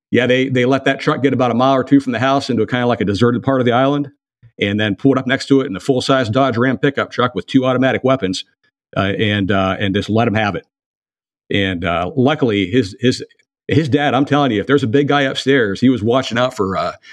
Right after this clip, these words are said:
for, uh, Majin. That's, we call, that's, that's his nickname, was Majin, uh, Angel's father. But, uh, yeah, somebody's watching out for him. He took five, I think it was five rounds. They were all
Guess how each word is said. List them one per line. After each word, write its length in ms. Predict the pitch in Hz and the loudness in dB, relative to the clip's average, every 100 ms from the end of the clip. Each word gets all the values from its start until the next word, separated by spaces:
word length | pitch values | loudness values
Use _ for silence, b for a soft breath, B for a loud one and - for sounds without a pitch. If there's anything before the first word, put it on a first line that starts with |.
| B | B
for, 300 | - 110 98 | -2 0 0
uh, 100 | 90 | -2
Majin. 440 | 95 107 131 123 107 | 0 2 2 2 -2
That's, 200 | 113 - | -4 -4
we 120 | - 101 | -2 0
call, 200 | 117 107 | 0 0
that's, 160 | 107 | -2
that's 180 | 110 104 | -2 0
his 140 | 123 | 0
nickname, 300 | 98 92 101 | -2 -2 -4
was 100 | 98 | -2
Majin, 460 | 92 95 123 110 95 - - | -2 0 0 0 -4 -8 -6
uh, 200 | 95 92 | -4 -4
Angel's 380 | 117 107 104 95 | -2 -2 0 -2
father. 400 | - 113 92 87 _ _ _ _ _ - | 0 0 0 -6 _ _ _ _ _ -2
But, 220 | 104 - | 0 0
uh, 240 | 98 90 90 _ b b b _ | -2 -2 -6 _ b b b _
yeah, 220 | 110 120 | 0 0
somebody's 260 | 113 139 123 | 2 2 4
watching 260 | 139 131 139 | 2 0 -2
out 60 | |
for 140 | 120 110 | 0 0
him. 160 | 117 | 2
He 100 | 127 | 2
took 180 | 135 117 | 0 -2
five, 340 | - 135 143 147 | 0 0 0 -2
I 80 | |
think 100 | 160 | -4
it 20 | 160 | -4
was 120 | - | -2
five 320 | - 135 143 | 0 0 2
rounds. 480 | 127 131 117 104 - _ _ _ | 0 0 -2 -6 -12 _ _ _
They 120 | 110 123 | -2 0
were 160 | 113 | 2
all 500 | 110 131 147 143 - | 2 2 0 -4 -12